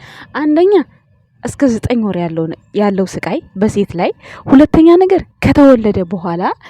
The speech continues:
ምን አይነት ሪስክ አለው? በሱ በሀ-፣ በብሩክም በኩል በሀይሚም በኩል በተለይ በተለይ በሀይሚ በኩል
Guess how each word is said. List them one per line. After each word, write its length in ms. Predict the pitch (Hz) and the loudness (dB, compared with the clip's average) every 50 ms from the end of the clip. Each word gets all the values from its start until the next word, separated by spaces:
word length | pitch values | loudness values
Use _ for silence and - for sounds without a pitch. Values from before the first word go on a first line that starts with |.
| - - - - _ _ - 220 | -20 -20 -20 -20 _ _ -6 -2
ምን 240 | 233 247 294 294 277 | 2 4 4 4 4
አይነት 340 | 254 240 226 214 196 190 - - - | 2 0 -4 -4 -6 -8 -10 -8 -6
ሪስክ 340 | 208 220 - - - - - - _ | -6 -4 -4 -4 -6 -8 -12 -16 _
አለው? 320 | - 180 185 180 175 160 156 208 _ - | -4 -4 -2 0 -2 -2 -2 -4 _ 0
በሱ 240 | 180 233 233 - - 226 | 4 4 4 2 0 -6
በሀ-፣ 300 | 202 196 214 220 214 160 127 | -2 0 2 4 4 2 4
በብሩክም 520 | 190 226 240 220 233 254 254 - 285 269 233 | 4 2 4 4 4 2 2 0 0 0 2
በኩል 380 | 196 202 - - - 202 185 - _ _ - - - - - | 0 0 -2 0 -2 -2 -2 -2 _ _ -20 -20 -20 -14 -10
በሀይሚም 480 | 190 208 202 233 233 233 247 262 240 196 | -8 -8 -6 -6 -6 -4 -4 -4 -2 0
በኩል 380 | 180 196 - - - 180 185 185 _ _ - - - - | 0 -2 -2 -2 -2 -2 -2 -2 _ _ -20 -18 -4 -2
በተለይ 360 | 220 247 - 262 240 233 226 | -2 0 0 -2 -2 -2 -2
በተለይ 320 | 208 214 - 233 269 427 | -4 -4 -4 -2 0 0
በሀይሚ 320 | 415 - - 190 220 226 214 196 | -2 -2 -2 -2 0 0 0 0
በኩል 300 | 170 165 - - 160 147 | 0 -2 -4 -6 -12 -12